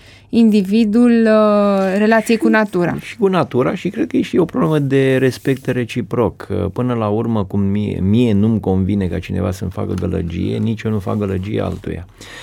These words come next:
Speaker 2: Și nici altul, uh, mie. Deci, până la urmă, este o problemă de educație. Ce vrem noi, de fapt, până la urmă?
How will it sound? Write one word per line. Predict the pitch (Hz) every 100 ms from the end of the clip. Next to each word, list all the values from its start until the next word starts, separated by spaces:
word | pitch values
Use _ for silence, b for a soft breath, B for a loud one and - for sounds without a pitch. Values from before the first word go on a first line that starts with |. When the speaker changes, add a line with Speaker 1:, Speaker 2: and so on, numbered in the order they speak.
| B B
Speaker 2:
Și | B - - 127
nici | 127 143 143 -
altul, | 139 139 113 127 117
uh, | 117 110 104 101
mie. | 110 101 78
Deci, | 82 98
până | 139
la | 151
urmă, |
este | 147 -
o |
problemă | 120 127 135
de | 120
educație. | 110 107 95 110 90 - 78 78 b b b b
Ce | - 170
vrem | 131 110
noi, | 104
de | 95 90
fapt, | - 92
până | - 101 92
la | 82
urmă? | 82 78 78 78